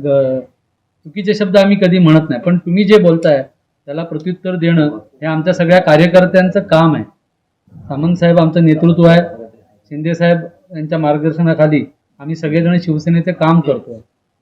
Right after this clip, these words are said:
वैयक्तिक टीका स-, बाळासाहेब मानेंनी थांबवावी.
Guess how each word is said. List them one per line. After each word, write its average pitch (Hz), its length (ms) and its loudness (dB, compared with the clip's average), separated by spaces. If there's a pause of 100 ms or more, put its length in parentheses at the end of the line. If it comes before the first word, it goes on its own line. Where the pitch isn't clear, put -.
(440)
वैयक्तिक 185 540 -6
टीका 190 520 4
स-, - 100 -16
बाळासाहेब 165 580 2
मानेंनी 170 340 4
थांबवावी. 160 640 2